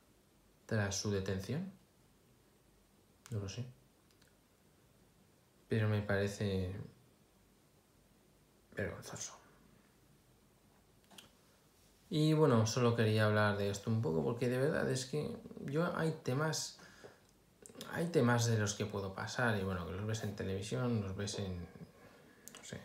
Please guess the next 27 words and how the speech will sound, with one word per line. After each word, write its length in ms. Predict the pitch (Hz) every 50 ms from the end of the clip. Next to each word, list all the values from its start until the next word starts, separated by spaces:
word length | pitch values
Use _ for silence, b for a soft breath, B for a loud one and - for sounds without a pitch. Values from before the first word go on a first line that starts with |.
| - - - -
en 80 | 139 - - - -
Facebook, 420 | 113 117 117 113 113 123 131 - - - - _ B B B B B B B B B B B B B - - - -
cualquier 340 | - - 107 101 101 107 107
otra 200 | 107 104 - 104
aplicación 580 | 101 - 107 104 98 104 104 - 110 107 107 104
de 60 | 104
noticias. 720 | 101 101 98 98 123 123 127 139 143 156 160 - - - - _ _ _ - - - _ _ _ _ _ _ _ _ _ _ - _ _ _ _ _ _ - -
Y 60 | 143
bueno, 200 | 135 120 117 110
pasas 280 | 139 139 - 131 110
del 120 | 110 107 -
tema, 240 | - 101 101 95 -
pero 220 | 107 107 107 107
con 140 | 113 117 135
este 180 | 147 - 170
tema 240 | 156 - 151 143 139
especialmente 800 | 131 - - 135 117 120 117 110 113 113 113 113 113 127 123 120
sí 160 | 117 - -
que 160 | - 143 135 131
soy 80 | 123
sensible 600 | 117 - 123 117 110 107 - - 120 113 110 107 104
a 20 |
este 180 | 101 - 107 104
tema 260 | 113 113 107 101 101
porque 180 | - - - 117
es 140 | 113 - 135
un 200 | 131 127 127